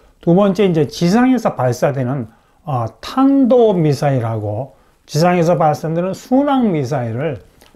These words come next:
아, 중국군은 천이백오십 기나 갖고 있는데, 예를 들면은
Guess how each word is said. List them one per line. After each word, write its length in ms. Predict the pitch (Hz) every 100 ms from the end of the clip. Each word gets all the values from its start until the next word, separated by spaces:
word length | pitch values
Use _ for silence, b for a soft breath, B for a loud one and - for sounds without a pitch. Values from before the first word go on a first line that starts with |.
| b
아, 220 | 139 123
중국군은 720 | - 175 175 151 170 185 196
천이백오십 1200 | - - 269 262 202 208 180 165 196 170 - _
기나 240 | 220 202 160
갖고 280 | 135 - 151
있는데, 520 | 135 127 147 180 b b b b -
예를 380 | 147 214 233 175
들면은 560 | 170 151 135 202 214